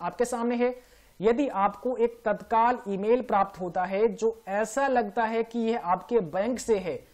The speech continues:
तो यह हो सकता है। अब बताइए क्या होगा आपका right answer। Option में दिया है firewall, phishing attempt,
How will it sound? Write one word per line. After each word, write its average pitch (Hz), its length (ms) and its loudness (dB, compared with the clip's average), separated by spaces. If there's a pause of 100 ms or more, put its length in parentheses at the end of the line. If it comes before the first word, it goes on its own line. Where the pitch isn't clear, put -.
(360)
तो 233 100 6
यह 247 200 4
हो 233 260 4
सकता 190 360 -4
है। 127 220 -12 (360)
अब 220 120 4
बताइए 180 400 -2
क्या 202 160 0
होगा 196 240 0
आपका 196 240 2
right 185 200 -2
answer। 226 360 0 (260)
Option 180 300 0
में 240 120 0
दिया 233 140 4
है 233 120 2
firewall, 214 640 0 (300)
phishing 277 400 -2
attempt, 240 520 0